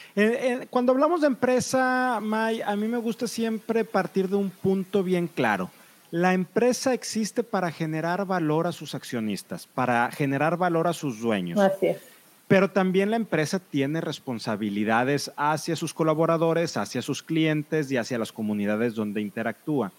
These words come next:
Speaker 1: Entonces, en este balance, cuando una empresa le empieza a apostar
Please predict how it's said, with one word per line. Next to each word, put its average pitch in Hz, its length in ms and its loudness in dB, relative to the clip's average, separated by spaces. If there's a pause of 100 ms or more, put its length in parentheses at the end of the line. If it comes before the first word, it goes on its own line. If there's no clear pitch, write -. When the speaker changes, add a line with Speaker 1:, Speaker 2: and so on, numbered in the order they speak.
(460)
Speaker 1:
Entonces, 208 640 0
en 202 240 2
este 233 280 0
balance, 214 800 0 (100)
cuando 180 360 0
una 220 200 -2
empresa 202 640 -4
le 180 160 -2
empieza 175 580 -4
a 190 40 0
apostar 147 800 -4